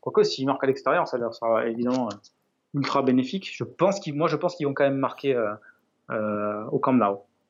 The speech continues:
Je pense que euh, ils vont, ils vont, ils vont quand même aller, euh,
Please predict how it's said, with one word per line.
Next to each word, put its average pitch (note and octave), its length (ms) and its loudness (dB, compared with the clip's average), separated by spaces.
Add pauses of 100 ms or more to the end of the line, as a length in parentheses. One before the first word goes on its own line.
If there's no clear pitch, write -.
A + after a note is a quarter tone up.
(160)
Je - 120 -4
pense D3 240 2
que A#2 520 4 (760)
euh, - 40 -20 (760)
ils B2 160 -2
vont, C3 200 4
ils A#2 120 4
vont, C#3 240 6
ils C3 160 2
vont C3+ 220 4
quand C#3 120 2
même C#3 140 6
aller, B2+ 220 4
euh, A2+ 320 2